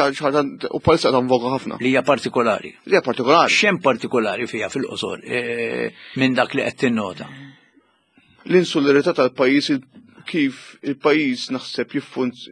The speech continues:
Speaker 1: kif il-pajjiż jiffunz-
Speaker 2: Jarawna misterjużi, speċi.
Speaker 1: Eh, kif, kif il-, huwa pajjiż Ewropew, huwa parti mill-Ewropa, huwa maqtuħ, huwa bem-, bejn, bejn l-Ewropa u l-Afrika. Kif huwa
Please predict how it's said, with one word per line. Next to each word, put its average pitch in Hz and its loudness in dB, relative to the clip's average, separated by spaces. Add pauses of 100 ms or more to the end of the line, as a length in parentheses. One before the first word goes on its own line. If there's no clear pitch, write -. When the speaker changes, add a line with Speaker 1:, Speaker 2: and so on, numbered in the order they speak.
(120)
Speaker 1:
kif 151 -6
il-pajjiż 165 2
jiffunz- 131 0
Speaker 2:
Jarawna 151 4
misterjużi, 147 4
speċi. 190 0 (100)
Speaker 1:
Eh, - -4
kif, - -2 (300)
kif 208 -2
il-, 190 2 (160)
huwa 170 2
pajjiż 208 2
Ewropew, 131 4 (320)
huwa 131 -8
parti 208 2
mill-Ewropa, 120 2
huwa 151 6
maqtuħ, 120 0
huwa 127 2 (460)
bem-, 143 2 (120)
bejn, 135 2
bejn 135 2
l-Ewropa 175 4
u 156 8
l-Afrika. 120 0 (1120)
Kif 139 -4
huwa 147 6